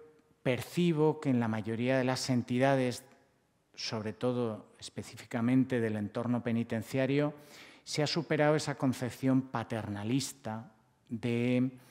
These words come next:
eh, digamos,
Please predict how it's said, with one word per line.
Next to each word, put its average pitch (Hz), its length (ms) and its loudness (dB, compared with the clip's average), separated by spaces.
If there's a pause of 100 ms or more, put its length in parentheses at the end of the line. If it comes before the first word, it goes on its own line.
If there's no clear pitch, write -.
(560)
eh, 104 560 -4 (1200)
digamos, 120 800 0